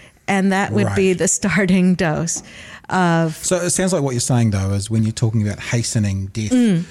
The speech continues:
Speaker 2: hastening the end of life, that if some of the m-, medicine or some of what you're applying does do that,
Speaker 1: Mm-hmm.
Speaker 2: that's a byproduct of what you're doing to
Speaker 1: Right.
Speaker 2: make someone more comfortable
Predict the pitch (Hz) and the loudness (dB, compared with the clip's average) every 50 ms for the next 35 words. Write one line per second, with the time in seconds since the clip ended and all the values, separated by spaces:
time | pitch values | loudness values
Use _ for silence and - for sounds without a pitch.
0 | - - - - 131 127 127 - 131 117 107 101 98 98 95 98 98 - _ _ | -14 -10 -4 -2 0 0 0 0 -2 -4 -4 -4 -6 -8 -8 -10 -12 -14 _ _
1 | - 110 104 104 104 98 98 90 104 101 95 92 101 - - - - - - - | -6 -4 -4 -2 -4 -4 -6 -6 -6 -6 -6 -6 -8 -8 -10 -14 -16 -20 -20 -20
2 | - - - - 117 127 131 120 113 101 - - - - - - - _ _ 151 | -20 -20 -10 -4 -2 0 0 0 0 -4 -8 -14 -20 -20 -20 -20 -20 _ _ -2
3 | 147 127 - - - - - 156 156 165 175 180 160 165 180 165 151 147 139 135 | 0 0 0 -2 -2 0 0 2 4 4 2 2 0 0 2 2 4 4 2 2
4 | 135 135 - - - _ _ 123 117 120 127 127 127 117 127 127 - 110 110 113 | 0 -2 -4 -10 -20 _ _ 0 2 4 4 4 4 2 2 0 0 0 0 0
5 | - - 135 131 143 143 127 127 120 120 120 - 117 117 113 107 110 - - 117 | 0 0 2 2 2 2 0 0 -2 -2 -2 -2 -2 -4 -2 -2 -4 -4 -2 -2
6 | 113 110 107 107 98 - 120 117 110 95 - - 123 120 131 127 113 104 104 - | -2 -2 -2 -4 -2 -2 -2 -2 -2 -4 -2 -2 0 0 0 0 -2 -4 -6 -8
7 | - - 214 196 139 123 104 107 - - - - 123 117 107 110 - - - - | -4 0 0 2 2 2 2 0 -2 -6 -8 -8 -8 -8 -8 -10 -14 -20 -20 -20
8 | - - _ - - 139 147 160 175 - - 156 156 151 131 - 131 110 113 131 | -20 -20 _ -2 -2 0 0 0 0 0 0 0 -2 -2 0 0 0 2 2 0
9 | 127 127 123 120 123 110 127 123 120 123 120 - - - 170 - 110 - - 131 | 0 0 0 0 0 2 2 2 2 2 2 2 2 0 0 0 -2 -4 -2 -2
10 | 120 110 110 110 - - - 170 170 165 - - 135 98 101 104 110 - | 0 0 0 -2 -4 -4 -4 -2 -2 -2 0 -2 -2 0 0 -2 -2 -4